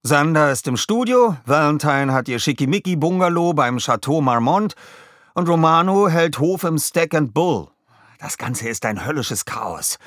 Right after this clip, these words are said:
Ihr findet eine Kopie des Manifests in euren Unterlagen. Schaut euch das genau an. Findet raus, wo diese geteerten Bäume stehen und verhindert weitere Morde. Identifiziert diesen Minister und nehmt ihn fest.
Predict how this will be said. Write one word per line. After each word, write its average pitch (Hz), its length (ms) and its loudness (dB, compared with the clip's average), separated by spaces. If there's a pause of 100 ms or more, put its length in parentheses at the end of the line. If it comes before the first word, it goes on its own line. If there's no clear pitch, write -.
(720)
Ihr 139 120 -4
findet 180 260 0
eine 165 180 4
Kopie 165 320 0
des 156 160 0
Manifests 151 480 2
in 147 100 0
euren 139 240 2
Unterlagen. 107 600 0 (340)
Schaut 131 320 -4
euch 117 160 -4
das - 240 -4
genau 110 420 -2
an. 104 260 -6 (340)
Findet 160 480 0
raus, 139 300 0
wo 156 100 0
diese 139 240 -2
geteerten 139 540 -2
Bäume 175 320 2
stehen 123 360 0 (300)
und 196 180 -2
verhindert 160 600 -2
weitere 147 380 0
Morde. 98 400 -2 (520)
Identifiziert 180 1000 0
diesen 170 260 0
Minister 156 560 2
und 135 160 0
nehmt 208 240 0
ihn 220 140 2
fest. - 400 0